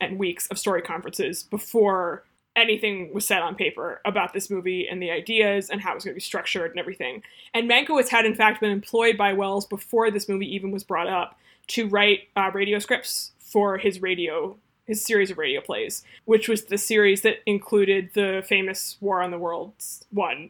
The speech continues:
that made everyone think there was an alien invasion. Uh, Mankiewicz was not involved with that one, but that was the, the series. And it was branded as, like, Orson Welles Presents whatever, but he didn't write all of them, and he had Mankiewicz write some of them. I don't really remember from the book how they got connected, but I think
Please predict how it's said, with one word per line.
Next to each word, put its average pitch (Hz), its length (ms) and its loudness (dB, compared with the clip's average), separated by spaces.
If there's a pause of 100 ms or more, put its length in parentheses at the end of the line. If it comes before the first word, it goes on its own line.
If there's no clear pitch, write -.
that - 180 -4
made 196 180 2
everyone 180 280 -4
think 190 200 -6
there 180 80 -6
was 175 100 -6
an 170 60 -10
alien 123 280 -8
invasion. 208 560 -6
Uh, - 160 2
Mankiewicz 214 380 4
was 208 100 -6
not 214 160 0
involved 196 300 -2
with 196 80 -2
that 175 160 -2
one, 190 160 -6
but 202 140 -8
that 190 160 0
was 190 140 -4
the, 170 280 -6 (200)
the 170 60 -12
series. 160 440 -6 (240)
And 240 100 2
it 214 60 2
was 220 120 -2
branded 226 380 4
as, 208 140 2
like, 202 200 2
Orson 208 280 2
Welles 196 220 0
Presents 196 340 -4
whatever, 196 520 0
but 190 180 2
he 180 60 -2
didn't 190 200 2
write 190 160 2
all 190 140 4
of 190 40 -6
them, 190 140 0
and 185 100 0
he 190 80 -2
had 175 160 -2
Mankiewicz - 340 -2
write - 140 -2
some - 140 -6
of - 80 -8
them. - 160 -10 (360)
I 220 120 4
don't 240 160 2
really 262 420 -2
remember 208 320 2
from 208 120 -2
the 202 40 -2
book 190 160 -4
how 190 160 0
they 190 80 0
got - 220 -2
connected, 196 400 0
but 202 80 -2
I 196 100 0
think 196 400 -6